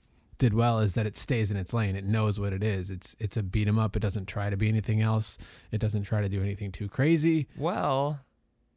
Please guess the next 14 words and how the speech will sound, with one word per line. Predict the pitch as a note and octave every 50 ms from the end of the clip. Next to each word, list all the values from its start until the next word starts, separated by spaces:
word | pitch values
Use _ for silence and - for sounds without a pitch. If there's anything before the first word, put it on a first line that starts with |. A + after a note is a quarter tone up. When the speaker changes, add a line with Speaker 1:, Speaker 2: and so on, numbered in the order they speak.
| _ -
Speaker 2:
I | E2
might | A2 C3+ F#3 -
disagree | - E3+ - G#2+ F2 - A#2 C3+
with | B2 G2+ -
you | F2+ F2+
a |
little | F2 F2 F2 E2+
bit | D#2 -
there | - F2 F2 B2+
'cause | - - A2+ - -
it, | C#3 C3 G#3+ A3 D3 - - G3+ F3 - -
Speaker 1:
<laughs> | G#3+ -
Speaker 2:
it's | F#3+ G3 - -
got | - G3 G3 C4+ -